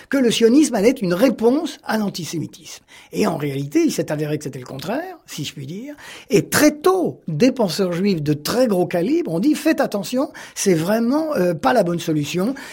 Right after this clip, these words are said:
Le grand penseur, euh, Yeshayahu Leibovitz, qui est mort il y a pas très longtemps,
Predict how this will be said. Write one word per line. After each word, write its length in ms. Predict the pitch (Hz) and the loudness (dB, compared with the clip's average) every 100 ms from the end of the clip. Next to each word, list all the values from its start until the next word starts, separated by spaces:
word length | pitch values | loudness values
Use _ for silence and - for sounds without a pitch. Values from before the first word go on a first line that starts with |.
| - | -8
Le 160 | 170 180 | 4 4
grand 200 | 185 220 | 6 2
penseur, 600 | 202 185 160 202 185 165 | 2 2 2 2 2 4
euh, 60 | 160 | 4
Yeshayahu 540 | 160 180 160 160 165 | 4 2 2 2 4
Leibovitz, 540 | 160 156 156 156 165 - | 4 4 2 2 -2 0
qui 120 | 151 | 0
est 40 | |
mort 200 | 151 151 | 2 0
il 40 | 147 | -2
y 40 | |
a 40 | |
pas 120 | 143 139 | -4 -6
très 160 | 135 | -6
longtemps, 440 | 135 135 220 311 | -6 0 2 2